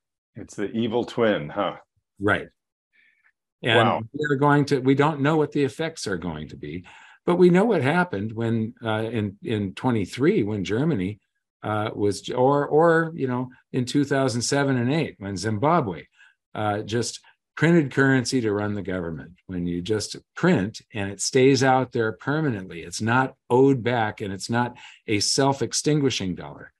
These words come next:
Speaker 2: because all the dollars in existence right now are self-extinguishing. That's the difference between currency and money. You can't conjure money out of nowhere and it,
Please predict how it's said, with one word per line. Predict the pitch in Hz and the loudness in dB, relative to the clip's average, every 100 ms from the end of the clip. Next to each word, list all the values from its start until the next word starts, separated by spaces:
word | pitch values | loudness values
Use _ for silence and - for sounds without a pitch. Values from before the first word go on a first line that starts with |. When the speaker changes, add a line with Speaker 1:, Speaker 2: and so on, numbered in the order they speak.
| _ _ - | _ _ -14
Speaker 2:
because | 117 123 | -6 0
all | 151 | 4
the | 175 | 4
dollars | 135 139 143 113 | 4 4 4 2
in | |
existence | 117 92 123 131 107 90 | -2 -2 -2 -2 -4 -6
right | 110 110 101 | -4 -6 -4
now | 104 156 85 104 - _ - | -4 -2 -4 -8 -12 _ -4
are | 110 | -4
self-extinguishing. | - 117 107 95 - - 131 107 - 73 80 | 0 0 -2 -4 -6 0 0 0 -4 -8 -8
That's | 117 - | -6 -4
the | 185 | 0
difference | 151 127 143 139 | 0 0 0 -4
between | - 120 - 120 117 117 _ - | -4 -6 -2 0 0 -4 _ -8
currency | - 196 156 107 110 123 - _ _ | 2 4 4 2 -2 -4 -8 _ _
and | 110 98 95 | -6 -2 0
money. | 113 113 - _ _ _ _ | 0 -2 -6 _ _ _ _
You | 92 | -6
can't | - 131 131 | -2 -2 -2
conjure | 135 143 127 127 | 0 0 2 2
money | 98 107 143 110 107 101 | 2 2 2 2 -2 -6
out | 98 | -6
of | 95 85 | -4 -2
nowhere | 95 135 127 71 - 113 - _ _ _ | 2 4 2 -2 -10 -12 -14 _ _ _
and | 110 104 104 101 - | -2 0 0 -4 -6
it, | 117 104 | -2 -2